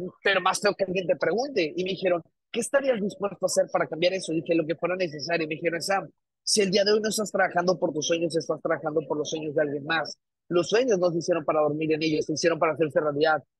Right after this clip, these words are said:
Gracias a que tomé esa decisión, tenía miedo, pero tenía más miedo quedarme en el lugar donde me encontraba. Tomé esa decisión, hoy gano por arriba de los cincuenta mil dólares, me ayu-, me dedico a ayudar a cientos y miles de personas alrededor del mundo. Y ojo, no te estoy diciendo que esto es mágico, ni milagroso, ni que la única manera,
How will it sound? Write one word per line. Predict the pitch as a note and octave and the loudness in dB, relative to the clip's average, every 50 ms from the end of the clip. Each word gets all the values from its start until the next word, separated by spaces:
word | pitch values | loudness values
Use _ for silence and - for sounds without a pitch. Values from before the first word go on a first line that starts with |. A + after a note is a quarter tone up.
| _ _ _ _ _ _ - | _ _ _ _ _ _ 0
Gracias | F3+ G3 F#3+ F3+ G3 G3 G#3+ | 2 2 2 0 0 0 0
a | E3+ | 0
que | D#3+ F3 | 0 0
tomé | - E3 - - E3+ F3+ | -2 -2 -4 -2 -2 -2
esa | E3+ F#3 F3 | 0 2 0
decisión, | E3+ C#3+ D3 - - F3+ E3+ E3 D3+ | 0 0 -6 -4 0 2 0 0 2
tenía | - F3+ F3 F3+ F3 | -2 -2 -2 -2 -4
miedo, | E3+ F3 F3 F3 F3+ F3 - | -2 0 2 4 4 2 0
pero | - D#3+ D#3 | -4 -8 -2
tenía | D#3+ E3+ F3+ F#3 | -2 0 0 0
más | F3+ F#3+ G3 F#3+ F3 D#3 | 0 2 0 0 0 0
miedo | E3+ G3 F#3+ F#3+ F3+ | 0 2 4 4 4
quedarme | - E3 D#3 E3 F3 | 4 2 2 2 0
en | F3 E3+ | -2 -2
el | D#3+ | 0
lugar | D3+ C#3+ D#3+ D#3+ | 0 2 0 0
donde | E3 E3+ E3+ E3+ D#3+ | 0 -2 -4 -6 -4
me | D#3 D#3+ | -4 -6
encontraba. | D3 - D#3+ D3 C3 D#3 F3 E3+ F3 F3+ F3+ - _ _ _ _ _ | -6 -4 -6 -6 -2 0 2 4 4 4 2 2 _ _ _ _ _
Tomé | - F#3+ F#3+ G#3 | -2 2 2 2
esa | G3+ A#3+ | 2 2
decisión, | B3 A#3 F#3+ E3 D#3+ D3 F#3+ F#3+ G3+ | 0 0 -2 -8 -2 0 0 2 2
hoy | F#3 G3 F#3+ | 2 2 4
gano | F3 F#3+ F#3+ F#3 F#3+ | 4 4 2 2 0
por | F#3+ E3+ | 0 2
arriba | D#3+ E3 E3+ | 2 2 2
de | F3 | 2
los | F3 E3+ | 0 -2
cincuenta | E3 C#3+ D#3 D#3 D3+ D#3+ | -4 -6 -6 -6 -4 -4
mil | E3 E3 | -6 -2
dólares, | D#3+ E3 E3 E3 E3+ E3+ E3+ E3+ - _ - - _ _ _ _ _ _ _ _ | 0 0 2 2 2 0 0 -2 -6 _ -20 -20 _ _ _ _ _ _ _ _
me | F3 F#3+ | 0 0
ayu-, | F#3+ F#3 E3+ F#3+ - | 0 0 -2 -6 -8
me | F3+ F3+ F#3 | -2 0 0
dedico | F3+ F3 F#3+ E3 - G3 | 2 2 -2 0 0 0
a | |
ayudar | G3 F#3 F3 F3+ F3+ F3 | 2 2 2 2 2 0
a | F3 E3 | 0 -4
cientos | - F#3+ F3 F3+ F#3 D#3+ | -4 -6 -6 -6 -6 -6
y | F3 E3+ | -2 -2
miles | E3+ F3 E3+ E3 | 0 0 2 0
de | E3 | 0
personas | - E3 D#3 D#3+ E3+ E3 E3+ D#3 - - | -2 -2 -2 0 0 0 0 -2 0 0
alrededor | E3 D#3+ D3+ D#3 E3 E3 D#3+ | 0 0 2 2 2 2 2
del | F3+ F3+ F3+ | 0 -2 -2
mundo. | F#3+ F#3+ G3 G3+ | -2 0 2 2
Y | G#3+ B3+ | 4 2
ojo, | C#4 - A3 A3 | 0 0 0 -2
no | G3+ G3 | 0 0
te | F3 G#3+ | -2 -2
estoy | - A3 A3 | -2 -2 -2
diciendo | F#3+ G#3+ G#3 G#3 G3+ | -2 -2 -4 -4 -4
que | F3 G3+ | -4 -6
esto | - A3 G#3 | -2 -2 -4
es | D#3+ | -2
mágico, | E3+ G3 G3 G3 G3 G#3 F#3 G#3 G3 | 0 0 0 0 -2 -4 -4 -2 -2
ni | F#3+ F3 | -2 -2
milagroso, | F3+ E3+ E3 D#3+ F3 F3+ F3+ F3 F#3 F3+ | 0 0 2 2 2 0 0 0 -4 -6
ni | E3+ C#3+ | -4 -4
que | F3+ | -4
la | F3 F3 | -4 -4
única | F3+ - F#3 F3 | -4 -2 -4 -4
manera, | E3+ E3 F3+ F#3 F3+ E3+ D#3+ | -2 0 0 2 2 2 0